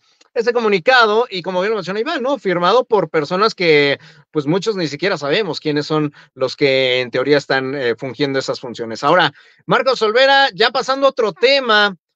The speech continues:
jugó la selección mexicana, Marcos. El sábado jugó México, o una versión de México que dijeron que era la selección. Pierden contra Colombia tres por dos, un partido que México iba ganando dos a cero,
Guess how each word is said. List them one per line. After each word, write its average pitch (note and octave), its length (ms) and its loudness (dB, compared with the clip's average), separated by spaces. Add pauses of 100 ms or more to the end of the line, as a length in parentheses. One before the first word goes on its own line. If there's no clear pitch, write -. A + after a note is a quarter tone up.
(480)
jugó F3 220 0
la D#4+ 100 2
selección C#4 440 -2
mexicana, D4+ 580 0
Marcos. F3+ 460 -4
El A3 240 2
sábado E4 640 2
jugó C4 320 0
México, A3 920 0
o G#3 140 2
una D4+ 260 2
versión B3 460 0
de B3+ 100 4
México C#4+ 480 -2
que G3+ 140 -4
dijeron A3+ 340 0
que G#3+ 160 2
era A#3+ 140 4
la F#3+ 100 0
selección. C4 640 0 (500)
Pierden D4 520 2
contra G3+ 440 0
Colombia C4 640 2
tres C#4 340 -2
por A3 280 2
dos, A#3 280 2
un C4 140 -14
partido C#4+ 380 -2
que A3 140 -6
México C#4+ 340 -6
iba D4+ 160 0
ganando A#3+ 340 2
dos C4+ 240 0
a A#3 80 -2
cero, A#3 380 4